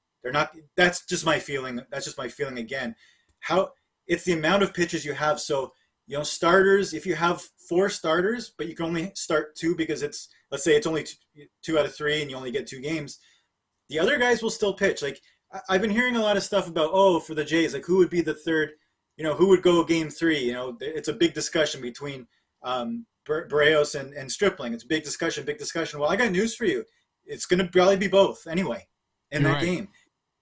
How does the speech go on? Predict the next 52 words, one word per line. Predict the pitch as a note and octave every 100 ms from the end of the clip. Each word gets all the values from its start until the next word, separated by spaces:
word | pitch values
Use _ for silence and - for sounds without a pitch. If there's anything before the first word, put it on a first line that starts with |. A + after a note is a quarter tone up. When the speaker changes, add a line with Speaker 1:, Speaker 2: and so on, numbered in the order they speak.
| _
Speaker 1:
right? | D#3 D3 F3+ G3 _ _ _
So, | -
like, | F#3 F#3
if | G3 -
Berrios | F3+ F#3+ G3+
starts, | F#3 - A#3 G3+ -
which | D3
he | D#3
should, | C#3+ E3+ C3+ - _ _ _
if, | C#3+ C#3+
in | D#3+ D#3+
my | D#3
opinion, | D3 C3+ A2 G#2 -
Berrios | C#3+ C3+ -
should | B2
start | - C3+ C3
that | B2+
game | C#3
'cause | C3
he's | D3 E3+
more | E3
used | D3 D#3+ D#3+
to, | - D3+ D3 _
he's | - F#3 D#3+
more | E3+ F3
of |
a | D3
starter | - D3+ D#3 D#3+
and | D3+
you, | C#3+ D#3+
he's | F3 D#3
the | D#3
investment. | C#3 C#3+ C#3 C#3+
He's, | C#3 D3+ D3 - _ _
you | C#3
know, | C3+
this | C#3+
is | D3
what, | D3 D3+
this | D3 C#3+
is | C#3
where | D3
you | C3+ B2+ - _
get | C#3 -
to | - _ _ _ _
get | C3+ B2+
paid | C#3
the | B2
big | B2+ B2+
bucks | C#3+ C#3
for, | - A2
right? | G#2+ D3